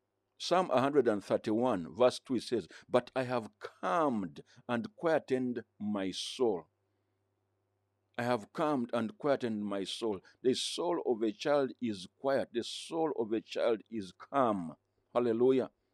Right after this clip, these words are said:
"Like a weaned child with its mother," he says. "Like a weaned child is my soul within me." In other words, I am comfortable. I am not, you know, anxious. It says, "Until you become like children,"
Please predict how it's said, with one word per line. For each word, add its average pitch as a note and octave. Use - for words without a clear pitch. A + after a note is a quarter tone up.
"Like C#3
a D3
weaned E3+
child C3+
with A#2+
its -
mother," A#2+
he G#2
says. G#2+
"Like B2+
a C3+
weaned C#3+
child C#3
is G2
my G#2
soul B2
within F#2+
me." F2+
In A2+
other C3
words, F#2+
I G2
am F2+
comfortable. F#2
I G2+
am G2+
not, A#2+
you G#2
know, A#2+
anxious. A2+
It -
says, D#3
"Until E3+
you C#3
become B2
like G2
children," F2